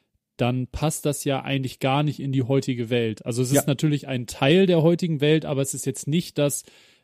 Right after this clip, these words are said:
Speaker 1: äh, Otto-Normalverbraucherleben, als Mönch ins Kloster zu gehen. Von daher muss ja dieses Interesse schon irgendwie da
Speaker 2: Ja.
Speaker 1: sein.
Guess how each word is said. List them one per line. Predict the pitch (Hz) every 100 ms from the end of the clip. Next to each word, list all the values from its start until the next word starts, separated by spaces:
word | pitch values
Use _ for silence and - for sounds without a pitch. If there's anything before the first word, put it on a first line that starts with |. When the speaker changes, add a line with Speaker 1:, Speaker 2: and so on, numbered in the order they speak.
| -
Speaker 1:
äh, | 131 131 131 147 147 147 135 131 139
Otto-Normalverbraucherleben, | - 131 123 135 127 127 131 135 131 131
als | 131 127 - 127
Mönch | 127 131 135
ins | - 117 -
Kloster | 139 139 - 117
zu | 117
gehen. | 113 120 127
Von | 127 120
daher | 127 127 131 127 131
muss | 123 151 -
ja | 131
dieses | 123 120 -
Interesse | 120 - 131 117
schon | 120 117
irgendwie | 113 110
da | 117
Speaker 2:
Ja. | 131
Speaker 1:
sein. | 101